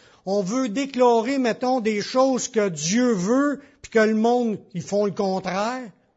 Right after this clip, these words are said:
Ça arrive-tu, ça, aujourd'hui ? Que le monde dise des affaires d'une manière qu'eux autres trouvent ça correct, mais Dieu condamne ces affaires-là. Il y en a plein. Il y en a plein.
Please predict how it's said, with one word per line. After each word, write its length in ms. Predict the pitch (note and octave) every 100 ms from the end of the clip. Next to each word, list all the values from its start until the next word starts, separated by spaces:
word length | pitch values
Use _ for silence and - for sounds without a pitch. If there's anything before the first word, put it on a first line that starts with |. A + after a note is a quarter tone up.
| _ _ _ _
Ça 160 | - F3+
arrive-tu, 560 | F3+ F3+ F3+ - D4 D4
ça, 120 | C#4+
aujourd'hui ? 640 | A#3+ A3 G#3 G#3+ C#4+ C#4+ - _ _ _ _ _ _ _ _ _ _ _ -
Que 80 |
le 120 | G#3 G#3+
monde 300 | A#3+ B3 G#3+
dise 320 | F#3+ C4 G3
des 240 | A3+ G3+
affaires 380 | A3 G#3 A#3+ B3+
d'une 200 | G#3+ G#3
manière 460 | G#3 G3+ A3 A#3 A3+
qu'eux 240 | G3 F#3
autres 220 | A#3 A#3+
trouvent 180 | A3 F#3
ça 180 | A3 G#3
correct, 440 | A3 G3 A3 A#3+
mais 180 | G#3+ F#3+
Dieu 240 | D#3+ F3+ G#3+
condamne 560 | G3 F#3 F#3 G3+ G#3+
ces 240 | - E3+ F3
affaires-là. 640 | D#3 E3+ E3+ F3 G#3+ F#3+ _ _ _ _ _ _ _ -
Il 40 |
y 40 | F3
en 140 | F3+
a 100 | F#3
plein. 380 | F3+ F#3+ G#3 F3+ - _ _ _ _ _ _ _ _ F#3
Il 40 |
y 20 |
en 140 | F#3 G3
a 100 | G3
plein. 460 | F#3+ A3+ A#3 G#3